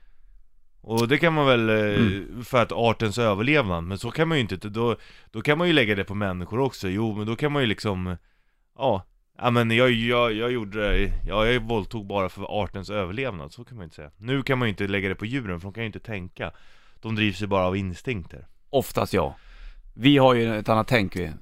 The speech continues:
Speaker 2: Vi,
Speaker 1: Ja.
Speaker 2: vi ska ju vara normalt funtade och... Eh,
Speaker 1: Och då
Speaker 2: det är
Speaker 1: gör,
Speaker 2: in-,
Speaker 1: då
Speaker 2: det är
Speaker 1: gör
Speaker 2: in-,
Speaker 1: man inte så,
Speaker 2: nej, då gör
Speaker 1: helt
Speaker 2: man inte
Speaker 1: enkelt.
Speaker 2: så, exakt.
Speaker 1: Nej.
Speaker 2: Sen är det inte alla som är normalt funtade.
Speaker 1: Nej, så
Speaker 2: Och det är
Speaker 1: är
Speaker 2: ju
Speaker 1: det.
Speaker 2: bevis på att människan inte är så jävla bra alltid heller.
Speaker 1: Att vi inte kan hantera vårt eget tänkande.
Speaker 2: Sant.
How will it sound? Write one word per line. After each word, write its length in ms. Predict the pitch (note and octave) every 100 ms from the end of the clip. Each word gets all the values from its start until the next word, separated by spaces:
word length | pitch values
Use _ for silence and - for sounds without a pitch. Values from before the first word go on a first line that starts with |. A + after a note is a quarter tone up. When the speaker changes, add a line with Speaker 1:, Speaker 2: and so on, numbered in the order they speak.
| -
Speaker 2:
Vi, 160 | G#2+ A2+
Speaker 1:
Ja. 140 | G2
Speaker 2:
vi 100 | G#2+
ska 200 | - A#2+
ju 60 | G2+
vara 200 | G2+ G2+
normalt 460 | G#2 G#2 G#2 G2
funtade 480 | - G#2 G2 A2 E2+
och... 420 | D#2+ E2 F#2 -
Eh, 380 | F2+ F2 D2 C#2+
Speaker 1:
Och 60 | C#2+ -
då 60 | -
Speaker 2:
det 100 | B2+
är 60 |
Speaker 1:
gör, 100 | A2+ A2+
Speaker 2:
in-, 60 | G2+
Speaker 1:
då 100 | B2+
Speaker 2:
det 60 | B2+
är 40 |
Speaker 1:
gör 80 | A#2
Speaker 2:
in-, 60 | B2
Speaker 1:
man 120 | G#2+
inte 220 | F2 F2
så, 60 | G#2
Speaker 2:
nej, 80 | G#2+
då 80 | A#2
gör 80 |
Speaker 1:
helt 120 | A2+ G2+
Speaker 2:
man 80 |
inte 100 | D2+
Speaker 1:
enkelt. 80 | D#2
Speaker 2:
så, 60 | C2+
exakt. 200 | - G2
Speaker 1:
Nej. 220 | F2+ F2 - - - _ -
Speaker 2:
Sen 120 | C#3 C3
är 120 | E3+
det 60 |
inte 160 | C3 E2+
alla 120 | E2+
som 140 | F#2 C3+
är 80 |
normalt 340 | A2 E2 D#2+ -
funtade. 360 | C2+ - C2+ F#2
Speaker 1:
Nej, 300 | G2+ B2+ D#3 - _ -
så 60 | G#2+
Speaker 2:
Och 40 | A#2+
det 60 |
är 20 |
Speaker 1:
är 40 | C#3
Speaker 2:
ju 60 |
Speaker 1:
det. 60 | A2+
Speaker 2:
bevis 300 | A2+ A#2 G2
på 200 | - F#2
att 60 | F2+
människan 360 | G2+ G#2+ A2
inte 240 | F#2+ G2+ G#2
är 140 | C3
så 100 | B2+
jävla 120 | F2+
bra 360 | F2 F#2 D#2 D2+
alltid 240 | D#2+ -
heller. 160 | F#2+ G2+
Speaker 1:
Att 140 | G#2
vi 80 | F#2
inte 120 | F2+
kan 220 | G2+ F#2+ E2+
hantera 560 | F#2 F#2+ A#2 B2 G2+
vårt 180 | F#2 F2+
eget 220 | F#2 F2
tänkande. 500 | G2+ E2+ - C3 E2+ -
Speaker 2:
Sant. 380 | D3+ G#2+ -